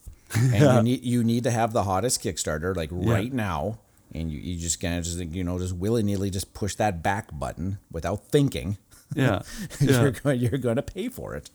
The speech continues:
Speaker 1: Well, and, but I mean, that's part of that s-, w-, and we talked that speculative economy, right? You want it now? Fine. This is how much it costs, right? And I think we got into the discussion too about, about, uh, Ginkgopolis,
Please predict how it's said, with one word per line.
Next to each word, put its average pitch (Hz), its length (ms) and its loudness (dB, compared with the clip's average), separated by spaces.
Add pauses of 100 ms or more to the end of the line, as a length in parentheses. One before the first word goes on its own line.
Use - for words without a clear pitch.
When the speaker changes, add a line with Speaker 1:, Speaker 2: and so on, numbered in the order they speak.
(260)
Speaker 1:
Well, 190 220 6
and, 196 320 4
but 202 160 6
I 202 60 8
mean, 190 280 6
that's 156 300 2
part 170 300 2
of 156 100 -2
that 131 160 2
s-, - 260 2
w-, 151 240 0
and 151 140 4
we 156 120 4
talked 160 400 0
that 127 180 2
speculative 131 760 2
economy, 151 600 0 (600)
right? 104 320 0
You 131 180 4
want 160 160 6
it 175 60 0
now? 220 300 2 (220)
Fine. 107 520 0
This 113 200 -2
is 107 80 -2
how 117 100 2
much 127 200 0
it 147 60 0
costs, 104 460 -4 (380)
right? 110 220 0
And 151 200 6
I 180 60 6
think 208 200 2
we 190 100 2
got 175 240 2
into 165 220 2
the 143 100 0
discussion 147 520 2
too 151 140 2
about, 123 260 0 (440)
about, 117 380 0
uh, 113 140 2 (280)
Ginkgopolis, 139 1000 2